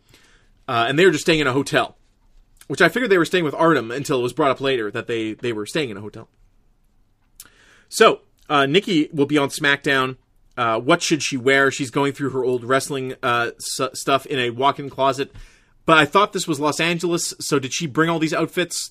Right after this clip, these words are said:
to Artem's? Is she keeping them there? Little confusing. Artem comes out in a classic Fearless Nikki number, uh, wearing her clothes, presumably, even though they seem to fit well if they were to be made for Artem. Maybe he's just got that swimmer's bod, so just kinda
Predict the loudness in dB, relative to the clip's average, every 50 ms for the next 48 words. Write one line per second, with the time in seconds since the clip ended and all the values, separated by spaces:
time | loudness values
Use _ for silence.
0 | -10 -8 -8 -6 -2 2 2 2 4 4 2 0 0 -4 -6 -6 -8 -10 _ _
1 | _ _ _ _ _ _ -10 -6 -6 -8 -8 -6 -6 -4 -2 0 0 0 0 2
2 | 2 2 4 2 2 0 -2 _ _ _ _ 4 4 4 4 4 0 -2 2 2
3 | 2 2 2 -2 -6 -12 2 6 6 8 8 6 2 2 0 0 4 4 4 4
4 | 4 2 0 0 0 -2 -2 0 0 2 2 0 0 -2 -2 -2 -2 -10 -8 -2
5 | 0 0 2 2 2 0 0 -6 -8 -8 -8 -6 -6 -8 -8 -8 -12 _ -20 -20
6 | _ _ _ _ _ 0 2 2 4 4 4 2 2 -2 _ _ _ _ _ _
7 | -2 0 0 0 0 0 0 -2 -2 -4 -6 -8 -4 -4 -2 -2 -2 -2 -4 -6
8 | -8 -8 -2 0 2 2 2 2 2 0 0 0 -6 _ _ _ _ _ _ -2
9 | 0 2 2 4 4 4 2 0 -6 -4 -4 -4 -2 -2 -4 -4 0 0 0 0
10 | 0 _ _ 2 2 4 4 4 2 0 -2 -8 _ _ _ _ _ 0 0 0
11 | -4 _ _ 2 4 4 6 6 4 2 0 -2 -2 0 0 0 0 0 0 2
12 | 2 2 2 2 -2 -4 -8 -6 -6 -4 -4 -4 -6 -8 -10 -10 -6 -6 -4 -4
13 | -4 -6 -8 -8 -8 -8 -8 -8 -8 -6 -4 -2 0 0 -2 -2 -6 -12 -14 -14
14 | -12 -12 -12 -12 -12 -12 -14